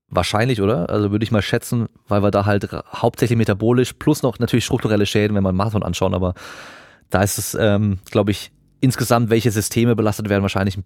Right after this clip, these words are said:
bisschen einfacher vielleicht zu gucken, also es, oder sind vielleicht ein bisschen weniger, einfach ist, glaub ich, der falsche Begriff, aber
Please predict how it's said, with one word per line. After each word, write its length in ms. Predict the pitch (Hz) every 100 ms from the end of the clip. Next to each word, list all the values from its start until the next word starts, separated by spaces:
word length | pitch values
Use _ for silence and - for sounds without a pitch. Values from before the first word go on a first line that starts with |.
| -
bisschen 300 | 104 - 120
einfacher 440 | 101 113 - 117 104
vielleicht 260 | 101 98
zu 80 | -
gucken, 300 | - 110 101
also 140 | 95
es, 100 | 92
oder 240 | - 104 107
sind 140 | 117
vielleicht 200 | 127 110
ein 40 | 107
bisschen 240 | - 92
weniger, 420 | 101 110 98 90 -
einfach 280 | - 98 101
ist, 100 | 95
glaub 80 | 92
ich, 60 | 92
der 60 |
falsche 200 | 90 92
Begriff, 340 | 92 98 98 - - - - - _ _ -
aber 360 | 101 95 95